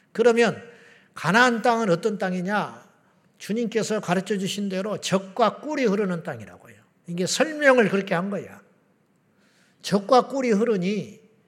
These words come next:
무슨 노력할 필요가 있겠어? 그냥 주워다가 먹으면 되지. 씨를 뿌리면 알아서 크는 땅이에요.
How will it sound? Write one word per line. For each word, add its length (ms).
무슨 440
노력할 380
필요가 300
있겠어? 360
그냥 360
주워다가 480
먹으면 400
되지. 360
씨를 500
뿌리면 380
알아서 480
크는 360
땅이에요. 520